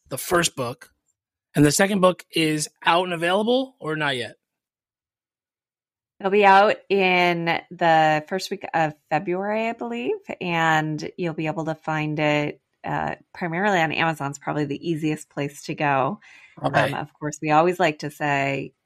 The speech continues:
Speaker 2: if you wanna support the first party channel, head to deliveringthedigitalrestaurant dot com.
Speaker 1: Yeah, and if you, if you're needing to pick up a book to get started here, you can wait for the second book.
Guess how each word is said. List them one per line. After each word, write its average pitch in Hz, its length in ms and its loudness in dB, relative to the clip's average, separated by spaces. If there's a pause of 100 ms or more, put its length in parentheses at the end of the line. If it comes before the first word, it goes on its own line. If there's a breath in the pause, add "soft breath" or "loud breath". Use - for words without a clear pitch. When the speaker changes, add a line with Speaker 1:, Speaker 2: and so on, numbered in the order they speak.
(100)
Speaker 2:
if 160 160 -18
you 151 120 -8
wanna 175 240 -4
support - 560 -6
the 151 160 -14
first 277 260 -6
party 151 300 0
channel, 147 680 -2
head 156 260 -4
to 185 100 -6
deliveringthedigitalrestaurant 139 1500 -4
dot - 180 -6
com. - 300 -8 (760)
Speaker 1:
Yeah, 165 360 2
and 127 440 -2
if - 220 -14
you, 151 160 4
if 139 160 -2
you're 143 300 -4
needing 165 400 0
to 151 40 -4
pick 143 140 -6
up 131 80 -8
a 127 60 -8
book 135 180 -6
to 120 80 -10
get 110 160 -8
started 120 340 -6
here, 107 240 -8 (320 soft breath)
you 165 120 -2
can 147 160 -2
wait 110 160 0
for - 100 -14
the 107 60 -10
second - 300 -8
book. - 260 -16